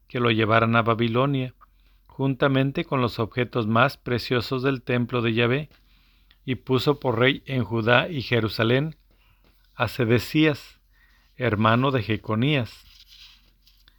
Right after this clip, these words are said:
Sedecías. Sedecías tenía veintiún años cuando comenzó a reinar y reinó once años en Jerusalén.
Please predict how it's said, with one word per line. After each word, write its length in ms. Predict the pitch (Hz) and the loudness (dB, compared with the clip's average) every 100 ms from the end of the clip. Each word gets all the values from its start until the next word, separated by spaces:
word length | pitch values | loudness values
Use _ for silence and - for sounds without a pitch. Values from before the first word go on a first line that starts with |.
| _ _ _ | _ _ _
Sedecías. 960 | _ - 123 113 104 - 120 117 104 - - _ _ _ _ _ _ _ | _ -2 2 2 0 0 2 2 0 -12 -20 _ _ _ _ _ _ _
Sedecías 680 | - 135 123 123 - 160 170 | -6 0 0 0 0 0 0
tenía 320 | 147 135 135 | -2 0 2
veintiún 500 | 123 120 107 123 123 | 2 2 0 -2 2
años 360 | 120 151 156 - | 2 2 -2 -4
cuando 320 | 123 117 110 | -2 0 0
comenzó 440 | 120 110 110 - | -2 -2 -2 0
a 40 | 120 | 0
reinar 540 | 117 110 113 131 139 - | 2 2 2 2 0 -8
y 120 | 127 | -8
reinó 500 | 107 113 113 120 - | -2 0 2 0 0
once 460 | - 135 147 - 131 | -4 -2 -2 -2 2
años 460 | 123 147 147 135 160 | 2 0 -2 -6 -6
en 180 | 139 | -6
Jerusalén. 720 | 107 113 107 113 104 110 110 | -2 -2 -2 -2 -2 -2 -2